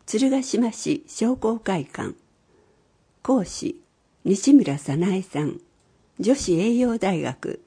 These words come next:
准教授。内容、今よりちょっと先の健康のために。食べ方の工夫。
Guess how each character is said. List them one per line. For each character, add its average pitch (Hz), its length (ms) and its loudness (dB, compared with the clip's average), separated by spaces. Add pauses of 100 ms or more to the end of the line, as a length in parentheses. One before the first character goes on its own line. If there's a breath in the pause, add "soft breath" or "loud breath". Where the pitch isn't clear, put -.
准 170 280 2
教 185 300 -2
授。 - 240 -8 (1300)
内 190 360 0
容、 175 340 -4 (760)
今 254 260 6
よ 208 140 -2
り 156 160 -2
ち 202 140 -4
ょ - 40 -2
っ - 20 -20
と - 200 -8
先 165 320 -6
の 185 260 0 (140)
健 185 160 -2
康 190 300 -2
の 170 160 2
た 143 160 -6
め 143 160 -2
に。 - 220 -12 (600)
食 214 120 0
べ 262 120 0
方 247 300 -4
の 147 180 -4
工 - 180 -10
夫。 143 420 -2